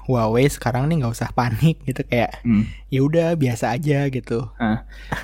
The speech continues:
Speaker 2: ini cuma berlaku untuk ini sih, untuk rilis selanjutnya ya.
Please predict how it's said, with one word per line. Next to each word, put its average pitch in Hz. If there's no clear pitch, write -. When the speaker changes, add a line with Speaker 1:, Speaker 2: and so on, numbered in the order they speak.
Speaker 2:
ini 160
cuma 139
berlaku 131
untuk 117
ini 123
sih, 107
untuk 104
rilis -
selanjutnya 113
ya. 123